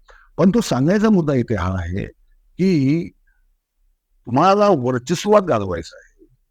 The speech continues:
तुम्हाला लोकांवर पूर्वी जसं केलं तसंच तुम्हाला राज्य पाहिजे, तुम्हाला लोकशाही मान्य नाही, तुम्हाला समता मान्य नाही, तुम्हाला स्त्री पुरुष समता मान्य नाही, तुम्हाला ग्रेडेड लॅडर जी असते,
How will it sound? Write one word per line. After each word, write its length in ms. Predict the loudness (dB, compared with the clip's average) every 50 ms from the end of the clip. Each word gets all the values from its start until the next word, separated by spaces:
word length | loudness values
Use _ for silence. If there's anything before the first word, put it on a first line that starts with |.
| _ _ _ _ _ _ _ _ _ _ _ _ _ _ -2
तुम्हाला 480 | 0 2 4 4 4 2 2 2 0
लोकांवर 720 | 0 0 0 -2 -2 -2 0 0 2 2 2 2 0 0 -2 -6 _ _ _ _ _ -8
पूर्वी 260 | -6 -2 0 0 0
जसं 220 | 0 0 0 0 -2
केलं 320 | 0 0 0 2 2 0 -2 -2
तसंच 240 | -4 -4 -2 -4 -2
तुम्हाला 300 | 0 0 2 2 2 2
राज्य 260 | 0 0 -2 -2 -4
पाहिजे, 320 | -4 -4 -6 -4 -4 -4 -4
तुम्हाला 380 | -2 -2 0 0 2 2 2
लोकशाही 380 | 0 0 -2 0 0 2 2 2
मान्य 340 | 2 0 -2 -4 -8 -12 -10
नाही, 240 | -6 -4 -4 -4
तुम्हाला 320 | -2 -2 -2 0 0 0 0
समता 500 | -2 -2 -2 0 0 0 0 -2 0 0
मान्य 360 | 0 0 -2 -4 -4 -6 -10
नाही, 280 | -12 -10 -8 -8 -6 -6
तुम्हाला 280 | -4 -2 0 0 0
स्त्री 280 | 0 -2 0 2 2 2
पुरुष 380 | 2 0 0 0 0 0 0
समता 320 | 0 0 0 0 0 -2 -2
मान्य 360 | 0 0 0 -2 -2 -2 -2
नाही, 380 | -4 -4 -6 -6 -4 -4 -4 -6 -8 _ _ -20 -20 _ _ _ -2
तुम्हाला 320 | 0 2 2 2 2 0
ग्रेडेड 520 | 0 0 0 0 0 2 2 2 0 0 -2 -6 _ _ _ _ _ _ _ _ _ _ _ _ _
लॅडर 380 | -8 -4 -2 0 0 0 0 0
जी 140 | 0 0 0
असते, 680 | 0 -2 -4 -4 -4 -2 -2 -2 -4 -8 -10 -14